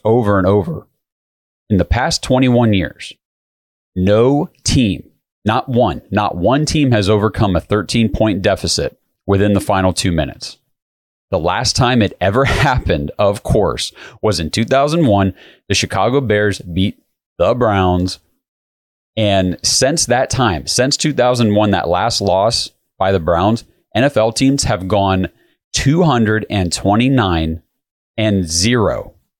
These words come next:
went up by thirteen points with less than two minutes ago. Two twenty-nine and oh until the Browns faced the Jets in week two last year. Again, Jets had zero timeouts. Corey Davis somehow gets wide open. As soon as the Jets get the ball back, he's just down the sideline,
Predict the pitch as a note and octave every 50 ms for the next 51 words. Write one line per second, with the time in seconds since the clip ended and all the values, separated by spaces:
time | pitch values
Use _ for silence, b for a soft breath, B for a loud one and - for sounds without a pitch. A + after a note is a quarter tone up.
0 | _ _ _ G2 G#2+ G#2+ G#2+ - F2+ G2 F#2+ F#2+ - G#2 G2 F2 - G2 F#2 -
1 | G#2 F#2+ F2 - - F2+ F#2 F2+ - - F2+ - - F2 E2+ D#2+ D2 - - -
2 | C2 - B B B B - - F3+ F3+ - - D#3+ D3+ C#3 C3+ C3 B2+ B2 A#2
3 | G#2+ - F#2+ F2 D2 - - - _ _ _ _ _ _ _ _ _ _ _ _
4 | _ _ _ _ _ _ _ _ _ _ _ _ C3 B2 A#2+ - - A#2+ A2+ G#2+
5 | G2+ G2 G2 G2 F#2 E2 G#2 G2 F#2 F#2 F#2 F2+ F2 - - D#2+ D#2+ D2+ - -
6 | F#2+ E2 - D2+ C2+ C#2 - - E2 D2 D2 D2+ - - - D2 - A1+ A1+ -
7 | - - - - - - _ _ _ _ _ _ _ _ - A2 D#2+ F#2 F#2 F2+
8 | E2+ E2+ E2 - - _ _ - G3 G3 F#3+ - - F3+ E3+ D3 A#2 - G3+ G3
9 | G3 - - - - F2 E2+ D2 C#2 - - - - - - - G#2+ A2 A2 G2
10 | A#2 A#2+ B2 A#2+ A#2+ - - E3 E3 D#3+ E3+ E3+ D#3 D3 C#3 D3 C#3+ - A#2+ G#2+
11 | A2+ B2+ D3 E3 D#3 C#3 C3+ C3+ - C#3 C3 C3+ C3 - - - - - - _
12 | _ _ - - - B2+ D3 D#3 C#3+ C#3 C3 A#2 C3 B2+ A#2+ - - B2 A2 G#2
13 | F#2 G#2 G2+ G2+ F#2+ F#2+ G2+ G2+ G2 F#2+ - - - C3 C3+ A#2 A2+ G#2 F#2+ -
14 | E2 D#2 G#2 F#2+ A#2 C3+ D3 D3 - - A#2+ A2 A2 A2 G#2+ G2+ G#2+ G#2 G#2 G2+
15 | G2+ G2 F#2 D#2+